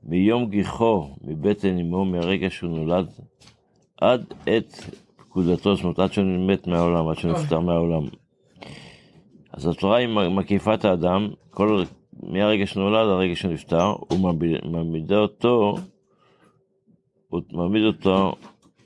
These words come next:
Speaker 1: בקרן אורה, בשכל בריא, ובקניין מידות נעלות,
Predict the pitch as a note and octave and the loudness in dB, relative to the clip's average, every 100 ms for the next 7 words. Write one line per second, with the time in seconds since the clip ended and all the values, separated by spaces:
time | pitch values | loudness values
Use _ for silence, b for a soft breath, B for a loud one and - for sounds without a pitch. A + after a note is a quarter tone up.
0 | - - F2 E2 - _ - A2 A2+ G#2+ | -14 -2 0 0 -4 _ -2 2 4 4
1 | G2 G1+ E2+ F#2+ A2 G#2+ G2+ - - - | 2 -2 -2 2 2 0 -4 -16 -12 -8
2 | E2+ - B2 - A2 F#2+ F#2+ F2+ F2+ E2+ | -6 0 0 2 0 2 0 2 0 -2
3 | - b b b b - C#2 E2 - - | -10 b b b b -14 -4 -4 -4 -4
4 | F2 G2 A2 G#2 F#2+ D#2+ G#2+ G#2+ F#2+ F2+ | 0 2 2 2 0 2 2 2 0 2
5 | F2+ G2+ | 2 0